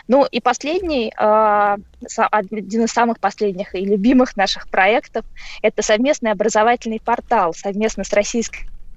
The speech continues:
кинологической федерацией,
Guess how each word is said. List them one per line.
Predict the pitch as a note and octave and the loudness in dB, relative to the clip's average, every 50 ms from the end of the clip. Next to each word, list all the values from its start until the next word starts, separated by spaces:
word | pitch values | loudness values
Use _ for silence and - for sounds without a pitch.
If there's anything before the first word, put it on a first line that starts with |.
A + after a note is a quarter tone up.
| - - - - - - - - - - - - - - - - | -16 -18 -18 -20 -20 -20 -20 -20 -20 -20 -20 -20 -20 -14 -6 -6
кинологической | G3 - - G3+ F#3+ F#3+ G3 G3+ G3 G3+ G3 - - F#3+ G3 | -6 -4 -2 -2 0 2 2 2 2 0 -4 -4 -4 -4 -2
федерацией, | - G3 F3+ G#3 G#3 A#3+ D#4+ F4 - - C#4 A3+ A3 | -2 2 2 4 4 4 2 2 2 0 0 0 0